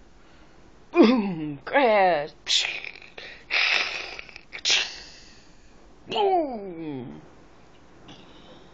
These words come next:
That three hours long. I guess that's pretty much it for my,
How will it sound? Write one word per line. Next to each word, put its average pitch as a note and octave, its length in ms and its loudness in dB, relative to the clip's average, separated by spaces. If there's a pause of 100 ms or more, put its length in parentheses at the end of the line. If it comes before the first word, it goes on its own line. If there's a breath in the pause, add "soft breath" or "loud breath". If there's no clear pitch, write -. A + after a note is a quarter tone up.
(760)
That - 200 0
three F3+ 340 6
hours E3 360 6
long. D#3 400 2 (1700)
I D3+ 40 -16
guess D#3+ 220 -6
that's E3+ 280 -4
pretty F#3+ 240 -4
much F3+ 260 -4
it - 160 -4
for - 80 -14
my, F#3 220 0